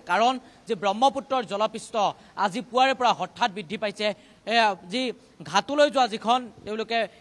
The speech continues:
এটা, এ, যিটো ৰেম্প, সেই ৰেম্পটো বৰ্তমান সময়ত ভাগি গৈছে। সেই দৃশ্যাংশ আমি এন কে টি ভিৰ দৰ্শকসকলক দেখাবলৈ চেষ্টা কৰিম। এয়া হৈছে লাচিত ঘাটৰ দৃশ্যাংশ আৰু আভ্যন্তৰীণ জল পৰিবহণ বিভাগৰ বিষয়াসকলে জানিবলৈ দিয়া মতে, অনিৰ্দিষ্টকালীনভাৱে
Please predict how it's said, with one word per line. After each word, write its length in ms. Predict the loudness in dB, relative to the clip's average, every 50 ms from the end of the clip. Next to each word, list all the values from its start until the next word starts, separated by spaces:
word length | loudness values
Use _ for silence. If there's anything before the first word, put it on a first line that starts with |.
| _ -8
এটা, 160 | -2 2 4 4 4 2
এ, 240 | -2 -6 -6 -8 -10 -10 -10
যিটো 180 | -10 -8 -6 -6 0 4
ৰেম্প, 200 | 4 4 4 2 -4 -6
সেই 120 | -6 -4 -4
ৰেম্পটো 240 | -4 -6 -4 -4 -4 -4
বৰ্তমান 340 | -2 -4 -6 -6 -10 -10 -10 -8
সময়ত 220 | -8 -8 -8 -8 -8 -12
ভাগি 180 | -12 -12 -8
গৈছে। 280 | -8 -8 -8 -6 -8 -10 -10 -12 -18 _ _
সেই 100 | -10 -10
দৃশ্যাংশ 280 | -10 -6 -4 -4 -4 -2
আমি 200 | -2 -2 -2 -2 -4
এন 80 | -8 -8
কে 80 | -8 -10
টি 60 | -10
ভিৰ 120 | -8 -6 -8
দৰ্শকসকলক 480 | -8 -8 -10 -12 -16 -14 -12 -10 -10 -10 -10
দেখাবলৈ 280 | -10 -8 -8 -8 -8 -10
চেষ্টা 280 | -10 -12 -14 -10 -10 -8 -6
কৰিম। 160 | -6 -6 -2
এয়া 140 | 0 -2 -2 -2
হৈছে 200 | -4 -6 -6 -6 -6 -6 -12 -20 -20 _ _ -4
লাচিত 280 | -4 -4 -4 -4 -8 -6 -4
ঘাটৰ 200 | -4 -4 -4 -4 -6
দৃশ্যাংশ 300 | -8 -8 -8 -10 -8 -4 0 0 2
আৰু 80 | 2 4 2
আভ্যন্তৰীণ 540 | 2 0 0 -4 -4 -2 -4 -4 -4 -6 -8 -10 -14 -20 -20 _ _ _ -4
জল 120 | -2 0 0 0 0
পৰিবহণ 240 | -2 -4 -4 -4 -6 -6
বিভাগৰ 380 | -4 -4 -2 2 4 4 4 4 2 -2 -8 -18 -20 _ -14
বিষয়াসকলে 480 | -2 0 0 0 0 -2 -2 -2 -2 0
জানিবলৈ 380 | -2 -2 -2 -2 -4 -4 -4 -2
দিয়া 160 | -2 -2 -2
মতে, 180 | -2 -4 0 0
অনিৰ্দিষ্টকালীনভাৱে 960 | 2 2 0 -2 -4 -6 -8 -6 -6 -4 -2 -2 -4 -4 -4 -4 -4 -6 -6